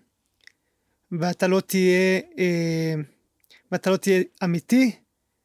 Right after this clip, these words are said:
ובשבילי אתה לא אמן לחימה אם אתה לא אמיתי.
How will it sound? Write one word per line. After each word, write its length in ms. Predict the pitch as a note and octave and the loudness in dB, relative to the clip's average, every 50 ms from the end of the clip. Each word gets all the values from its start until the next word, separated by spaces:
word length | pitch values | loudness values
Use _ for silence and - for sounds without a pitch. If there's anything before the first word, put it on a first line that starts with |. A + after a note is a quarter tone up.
| _ _ _ _ _ _ _ _ _ _ | _ _ _ _ _ _ _ _ _ _
ובשבילי 500 | - E3+ F3+ E3+ E3 E3 E3 G3 F#3+ F#3+ | -6 -4 -2 -2 0 0 2 2 2 2
אתה 140 | F#3 - F#3+ | 2 0 0
לא 160 | F3+ F#3 F#3 | 2 2 2
אמן 200 | F3+ F3 F#3 F#3 | 2 0 0 0
לחימה 380 | F3 E3+ - - F3+ F3 E3+ E3+ | 0 -2 -2 -2 -2 0 0 -2
אם 100 | E3+ E3 | -2 -4
אתה 140 | D#3+ - E3+ | -4 -4 -2
לא 120 | D#3+ D#3+ | -2 -2
אמיתי. 280 | D#3 D#3 D3+ - - | -2 -4 -6 -6 -8